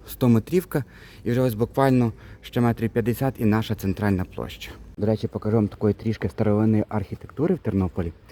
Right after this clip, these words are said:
О, теж оці мальви зацвіли. Карпатські чи як? Гібіскуси.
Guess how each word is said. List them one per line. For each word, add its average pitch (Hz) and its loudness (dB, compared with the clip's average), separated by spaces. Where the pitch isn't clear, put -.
О, 107 2
теж - -4
оці 98 -8
мальви 87 -2
зацвіли. 85 -6
Карпатські 131 -8
чи - -12
як? 98 -8
Гібіскуси. 104 -4